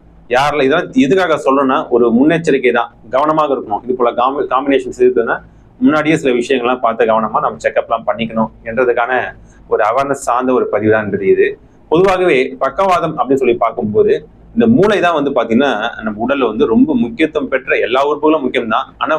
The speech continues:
மூளை செயலிழக்கும் போது தான் வந்து பாத்தீங்கன்னா, அது மரணம் என்றது கூட ஒரு மெடிக்கல்ல வந்து மூளை செயலிழக்கக்கூடிய அந்த டைமை தான் நோட் பண்ணுவாங்க. அப்ப அந்த மூளை என்பது ரொம்ப முக்கியத்துவம் பெற்ற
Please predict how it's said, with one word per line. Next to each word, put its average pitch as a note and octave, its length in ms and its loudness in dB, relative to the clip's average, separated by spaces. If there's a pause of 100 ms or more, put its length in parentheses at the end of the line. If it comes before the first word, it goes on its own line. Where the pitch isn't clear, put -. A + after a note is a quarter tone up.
மூளை G#3 400 4
செயலிழக்கும் D#3 720 0
போது C#3+ 200 2
தான் D#3 120 2
வந்து C3 180 -2
பாத்தீங்கன்னா, A2 400 -4 (520)
அது A2 260 0
மரணம் D3+ 380 0
என்றது B2+ 280 0
கூட C3 180 2
ஒரு A#2 160 0
மெடிக்கல்ல A2+ 400 0
வந்து G#2 180 -8
மூளை B2+ 260 0
செயலிழக்கக்கூடிய A2+ 1040 -2
அந்த A2 220 0
டைமை G#2 300 -2
தான் G#2 240 -4
நோட் A2 200 -8
பண்ணுவாங்க. F2 300 -14 (480)
அப்ப C3 260 -2
அந்த C#3+ 140 0
மூளை F#3 260 4
என்பது D#3+ 260 0
ரொம்ப C#3 240 2
முக்கியத்துவம் C3 440 0
பெற்ற A2+ 180 -4